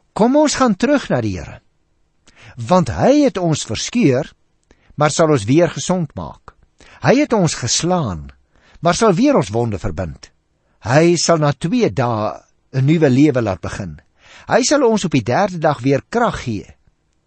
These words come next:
sodat ons in sy teenwoordigheid kan leef." Jy sien, dit lyk vir 'n mens asof hierdie mense regtig dadelik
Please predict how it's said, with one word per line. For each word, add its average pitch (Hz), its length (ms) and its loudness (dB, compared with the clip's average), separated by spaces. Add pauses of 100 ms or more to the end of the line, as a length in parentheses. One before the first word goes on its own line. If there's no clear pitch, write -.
sodat 160 460 2
ons 170 280 -2
in 135 120 -4
sy 165 220 0
teenwoordigheid 123 800 -4 (580)
kan 120 200 -2
leef." 110 540 -4 (580)
Jy 160 80 -2
sien, 240 340 -2 (1900)
dit 135 240 -2
lyk 226 320 -4
vir - 260 -6
'n 131 80 -2
mens 95 460 -8 (340)
asof 202 300 -2
hierdie 233 200 -2
mense 185 340 -2
regtig 120 540 -6
dadelik 104 600 -4